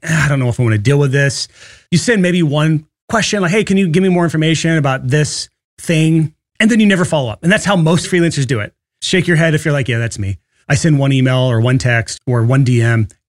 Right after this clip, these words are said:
trying to get some more information, and then the deal just kinda fades away because I don't have any follow-up process, because I didn't listen to this episode until now, and I'm never gonna make this mistake again. Please nod your head. Yes, you will never make this <laughs> mistake again because you wanna make more money as a freelancer. And this is, to me,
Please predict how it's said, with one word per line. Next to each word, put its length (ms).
trying 280
to 60
get 160
some 140
more 100
information, 640
and 120
then 100
the 80
deal 180
just 220
kinda 140
fades 260
away 380
because 640
I 80
don't 100
have 100
any 80
follow-up 280
process, 500
because 360
I 80
didn't 180
listen 220
to 40
this 120
episode 400
until 240
now, 300
and 120
I'm 80
never 180
gonna 100
make 100
this 160
mistake 300
again. 360
Please 280
nod 160
your 80
head. 180
Yes, 220
you 80
will 40
never 120
make 80
this 160
<laughs> 60
mistake 300
again 440
because 300
you 80
wanna 120
make 140
more 140
money 280
as 140
a 60
freelancer. 520
And 140
this 180
is, 140
to 120
me, 280